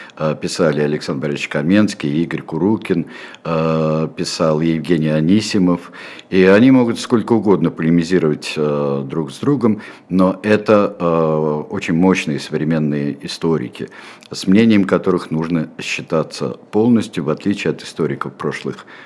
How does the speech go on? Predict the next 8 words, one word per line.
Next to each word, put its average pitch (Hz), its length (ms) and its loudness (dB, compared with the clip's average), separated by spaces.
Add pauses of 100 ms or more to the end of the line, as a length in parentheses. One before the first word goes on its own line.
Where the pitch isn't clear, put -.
(120)
времен, 90 480 2
которые 98 380 2
очень 80 200 -4
часто 95 320 -6
делают 76 440 -4
выводы, 80 420 -4 (480)
э, 78 460 -2 (100)
ну, 87 380 -2